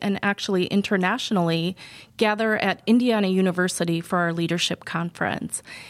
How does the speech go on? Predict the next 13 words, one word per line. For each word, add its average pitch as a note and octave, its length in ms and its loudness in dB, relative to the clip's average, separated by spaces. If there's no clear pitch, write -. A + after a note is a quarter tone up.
And G3 520 0
I G#3+ 120 0
think A3 400 -2
there F#3+ 160 2
were F#3 140 -2
probably F#3 500 -2
twenty-five F#3 680 0
hundred G#3 520 2
students G#3+ 800 2
plus - 560 -2
at G3+ 200 0
this G#3+ 180 0
event, F#3+ 440 0